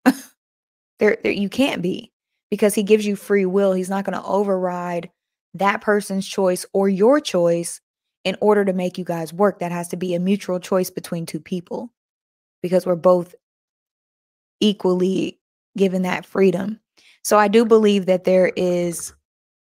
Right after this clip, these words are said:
a level where God's purpose does overri-, override everybody's wants and, and desires. But at the same time, when it comes to things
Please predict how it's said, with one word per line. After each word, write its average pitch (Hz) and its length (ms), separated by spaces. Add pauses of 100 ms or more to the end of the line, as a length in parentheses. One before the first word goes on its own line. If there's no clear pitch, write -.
(300)
a 180 80
level 196 480
where 185 180
God's 180 320
purpose 180 400
does 180 280 (120)
overri-, 185 540 (120)
override 190 420
everybody's 220 680
wants 262 500 (180)
and, 226 240
and 220 260
desires. 240 680 (540)
But 202 140
at 202 180
the 202 80
same 202 340
time, 202 280
when 190 100
it 180 140
comes 196 280
to 185 120
things 185 580